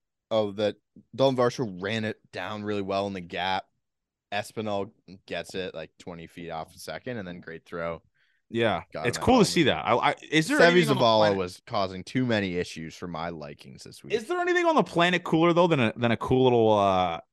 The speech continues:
Speaker 2: a relay? Is
Speaker 1: Yeah,
Speaker 2: that, like,
Speaker 1: we
Speaker 2: the coolest thing in baseball?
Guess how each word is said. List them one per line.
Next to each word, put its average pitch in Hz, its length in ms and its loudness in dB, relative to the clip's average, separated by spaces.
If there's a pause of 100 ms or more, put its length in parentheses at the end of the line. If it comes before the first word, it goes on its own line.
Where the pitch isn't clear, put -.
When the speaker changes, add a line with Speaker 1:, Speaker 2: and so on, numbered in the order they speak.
(340)
Speaker 2:
a 101 80 -2
relay? 120 500 2 (200)
Is 131 120 4
Speaker 1:
Yeah, 185 80 10
Speaker 2:
that, 202 60 8
like, 226 140 4
Speaker 1:
we 175 60 -2
Speaker 2:
the - 60 -6
coolest 175 260 4
thing 165 120 2
in 135 100 2
baseball? 147 640 0